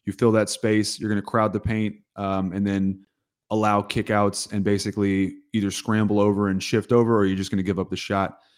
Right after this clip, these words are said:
because you're kinda running that specific scheme 'cause, you know, you don't think that they can shoot. And it worked. I mean, it's, the Rockets scored five points through the first, I think, nine to ten minutes of the,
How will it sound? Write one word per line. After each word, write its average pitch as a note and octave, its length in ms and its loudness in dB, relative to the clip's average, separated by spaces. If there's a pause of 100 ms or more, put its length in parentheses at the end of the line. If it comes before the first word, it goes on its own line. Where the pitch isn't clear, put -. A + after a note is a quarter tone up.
(200)
because G2 220 0
you're F#2 100 -2
kinda G2 180 0
running G2 280 4
that F#2 160 -2
specific - 460 -4
scheme B2+ 560 2 (580)
'cause, G2 200 -4 (360)
you A#2+ 120 4
know, G#2 220 0
you A#2 120 2
don't G#2 180 2
think G#2 140 -2
that G2 100 -2
they G2 100 2
can F#2+ 140 -4
shoot. F2 320 -2 (580)
And A2 200 2
it A#2 40 6
worked. B2+ 380 2 (100)
I A2 40 -6
mean, A2+ 140 2
it's, G#2+ 120 0
the A2 80 -8
Rockets A#2 240 0
scored A2+ 180 0
five A2+ 300 0
points A2+ 420 -2 (100)
through A2 120 2
the G2+ 60 0
first, A2 260 -2
I G#2 40 -4
think, G#2 140 -4
nine G#2 460 0
to - 100 -16
ten G#2+ 260 -2
minutes A#2 280 2
of G2 140 0
the, F#2+ 120 -6